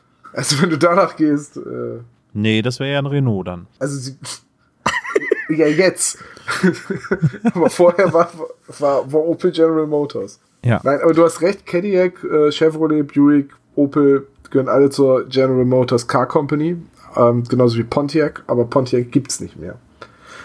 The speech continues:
Speaker 1: Auch zum Zeitpunkt, wo die Folge rausgekommen ist, zweitausendelf, nee, zweitausenddreizehn, zweitausendelf, ich verwechsel es gerade mit der anderen Folge, die wir noch ansprechen müssen heute. Äh, zweitausenddreizehn, da gab es, äh, Pontiac schon drei Jahre nicht mehr.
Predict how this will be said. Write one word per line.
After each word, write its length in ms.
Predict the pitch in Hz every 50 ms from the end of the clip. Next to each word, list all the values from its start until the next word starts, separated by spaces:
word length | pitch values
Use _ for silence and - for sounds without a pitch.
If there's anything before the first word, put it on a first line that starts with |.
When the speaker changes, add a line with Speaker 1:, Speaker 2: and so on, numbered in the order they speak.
| -
Speaker 1:
Auch 140 | - - -
zum 200 | - - 226 180
Zeitpunkt, 460 | - - 175 185 190 - 202 180 -
wo 40 | 170 160
die 60 | 160
Folge 280 | - - 160 156 143 139
rausgekommen 560 | 123 110 175 175 - 170 147 - 135 127 127
ist, 100 | 127 120
zweitausendelf, 1080 | - 117 110 107 - 127 120 120 117 110 - - 98 120 135 160 160 - - - - -
nee, 160 | 135 123 117 113
zweitausenddreizehn, 1600 | - - 123 120 143 143 143 151 160 160 170 175 175 - - - - _ - _ - - 143 170 208 202 - - 98 95 95 110 - - -
zweitausendelf, 640 | - 117 117 120 - 120 117 117 - - 120 120 -
ich 80 | - -
verwechsel 340 | - 127 123 127 123 - -
es 60 | -
gerade 260 | - 113 107 107 120 139
mit 180 | 135 120 120
der 100 | 117 -
anderen 180 | 117 127 117 113
Folge, 220 | - 104 107 104
die 100 | 101 98
wir 80 | 101 104
noch 120 | - -
ansprechen 420 | - - 107 - - 113 107 113 107
müssen 200 | 104 110 113 107
heute. 280 | 104 107 - - 175 - - - - - - - - -
Äh, 100 | - 123
zweitausenddreizehn, 640 | 123 151 143 143 147 139 139 151 143 147 - 165
da 100 | 139 139
gab 260 | 135 139 151 160 160 -
es, 220 | - - - -
äh, 180 | - - 110 107
Pontiac 420 | - - 131 113 - 107 101 101
schon 120 | - 113 101
drei 240 | 98 - 98 98 98
Jahre 240 | 87 87 87 92
nicht 200 | 90 90 - -
mehr. 160 | - 82 -